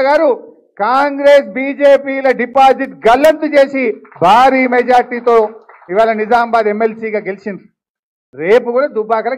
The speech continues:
గదే జరుగుతది. హుజూర్ నగర్లో ఏమైందో, ని-, ఇవాళ నిజామాబాద్లో ఏమైందో, రేపు కూడా దుబ్బాకలో రెండు పార్టీల డిపాజిట్లు జప్తు అవుతాయి. టీఆర్ఎస్ పార్టీ గెలిచి తీరుతుంది. ఇలా కాంగ్రెస్ పార్టీ వాళ్ళు ఆలోచించుకోవాలి.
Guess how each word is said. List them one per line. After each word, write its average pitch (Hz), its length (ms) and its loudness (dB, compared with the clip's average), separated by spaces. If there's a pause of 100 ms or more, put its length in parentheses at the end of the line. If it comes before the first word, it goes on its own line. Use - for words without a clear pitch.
గదే 196 240 -6
జరుగుతది. 175 340 -14 (420)
హుజూర్ 240 440 0
నగర్లో 254 380 0
ఏమైందో, 269 360 0 (560)
ని-, 233 240 -10
ఇవాళ 240 240 2 (600)
నిజామాబాద్లో 262 760 2
ఏమైందో, 247 340 -2 (560)
రేపు 233 340 0
కూడా 226 140 2 (120)
దుబ్బాకలో 254 540 2 (540)
రెండు 254 260 2 (120)
పార్టీల 233 360 0 (100)
డిపాజిట్లు 214 540 -2 (120)
జప్తు 247 280 2
అవుతాయి. 247 300 4 (320)
టీఆర్ఎస్ 202 500 2
పార్టీ 180 220 -6 (140)
గెలిచి 208 300 -6
తీరుతుంది. 170 380 -14 (840)
ఇలా 254 160 -4 (140)
కాంగ్రెస్ 294 380 0
పార్టీ 285 180 -4
వాళ్ళు 277 200 0
ఆలోచించుకోవాలి. 269 680 -4